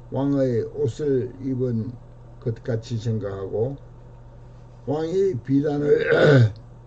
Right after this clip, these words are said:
매는 것 같이 생각하고 왕이 궁전에 앉은 것 같이 생각하십시오.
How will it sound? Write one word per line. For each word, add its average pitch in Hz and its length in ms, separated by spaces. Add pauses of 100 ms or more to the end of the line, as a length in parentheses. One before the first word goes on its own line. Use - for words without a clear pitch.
(320)
매는 139 360
것 127 220
같이 123 380
생각하고 110 920
왕이 127 400
궁전에 151 600
앉은 123 480
것 113 200
같이 208 460
생각하십시오. - 1040